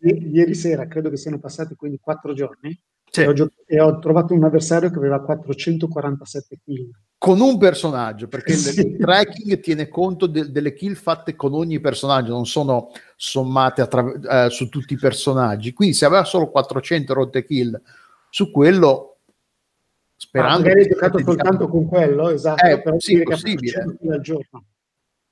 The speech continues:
Speaker 1: <laughs> che è una roba che dici, "Ok", vuol dire che questo qua probabilmente ha giocato dodici ore al giorno soltanto questo, questo affare. Sì, sì.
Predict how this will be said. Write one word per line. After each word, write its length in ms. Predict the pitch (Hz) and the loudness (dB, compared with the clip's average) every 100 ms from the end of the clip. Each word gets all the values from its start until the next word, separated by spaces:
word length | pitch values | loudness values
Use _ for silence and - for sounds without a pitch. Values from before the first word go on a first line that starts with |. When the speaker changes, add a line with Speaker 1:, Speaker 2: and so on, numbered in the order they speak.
| _ | _
Speaker 1:
<laughs> 0 | |
che 220 | - - 254 | -8 0 2
è 140 | 180 | 2
una 220 | 254 208 | 4 4
roba 560 | 196 220 190 156 - - | 6 4 4 2 -4 -14
che 100 | 208 | -4
dici, 360 | 165 165 175 - - | 0 0 -2 -6 -12
"Ok", 800 | 175 175 - 190 147 160 196 190 | -12 -12 -10 -8 -8 -12 -14 -12
vuol 260 | 160 165 175 | -4 0 2
dire 240 | 180 196 | 4 4
che 320 | 196 175 175 _ _ - 185 - | 4 0 -2 _ _ -6 -6 -4
questo 220 | 170 165 | -4 -2
qua 100 | 180 | -2
probabilmente 360 | 170 151 175 | -2 -4 -2
ha 20 | 160 | -4
giocato 340 | 147 151 143 | -6 -8 -10
dodici 400 | 131 160 - 151 | -4 -4 -2 -4
ore 160 | 143 139 | -4 -4
al 80 | |
giorno 240 | 127 143 139 | -6 -8 -8
soltanto 440 | - 117 127 - - | -16 -16 -16 -16 -20
questo, 540 | 120 123 113 110 113 _ | -20 -18 -20 -20 _ _
questo 200 | 131 131 | -18 -18
affare. 360 | - 131 120 131 _ | -20 -20 -20 _ _
Sì, 240 | - 143 | -14 -12
sì. 140 | - | -12